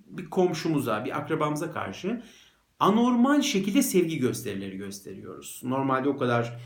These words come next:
aramız iyi değilken, o insanla normalken yani. Nedense aşırı şekilde sevgi gösterilerinde bulunuyoruz. Aşırı şekilde korumacı davranıyoruz, sevgi gösterilerinde bulunuyoruz.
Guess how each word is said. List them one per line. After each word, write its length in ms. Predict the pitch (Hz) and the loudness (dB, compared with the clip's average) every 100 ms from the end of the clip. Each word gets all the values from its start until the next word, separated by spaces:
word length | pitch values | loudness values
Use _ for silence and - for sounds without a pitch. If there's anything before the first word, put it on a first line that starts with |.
| - - | -18 -6
aramız 300 | 131 131 127 | -2 -2 -2
iyi 140 | 131 127 | -4 -2
değilken, 640 | 127 95 131 175 285 - - - - | -2 -4 -4 -2 -2 -4 -12 -20 -8
o 120 | 120 | -4
insanla 460 | 107 98 98 101 190 | -4 -6 -6 -4 0
normalken 680 | 294 302 254 208 - 104 | 2 4 4 2 -2 -8
yani. 520 | 101 - - - 104 - - _ _ | -8 -10 -12 -14 -16 -18 -20 _ _
Nedense 680 | 151 214 285 277 - 147 151 - | 0 2 4 2 0 -2 -2 -4
aşırı 320 | 151 269 285 | -2 0 2
şekilde 300 | 214 180 233 | 2 2 0
sevgi 360 | - 165 160 | 2 2 2
gösterilerinde 760 | 131 107 - 98 95 90 92 92 | 0 -2 -4 -8 -10 -12 -14 -14
bulunuyoruz. 800 | 95 - - - - - - - _ _ - _ | -16 -18 -20 -20 -18 -16 -16 -18 _ _ -20 _
Aşırı 300 | 123 120 190 | -6 -2 0
şekilde 320 | 185 160 185 | 0 0 0
korumacı 440 | 147 143 139 135 127 | 0 0 2 0 0
davranıyoruz, 600 | 110 104 95 98 160 - | 0 0 -4 -6 -6 -4
sevgi 300 | 135 127 120 | -2 -2 -4
gösterilerinde 680 | 104 - 101 95 98 98 | -6 -6 -10 -10 -12 -12
bulunuyoruz. 600 | - 73 69 73 - - | -14 -16 -16 -16 -16 -16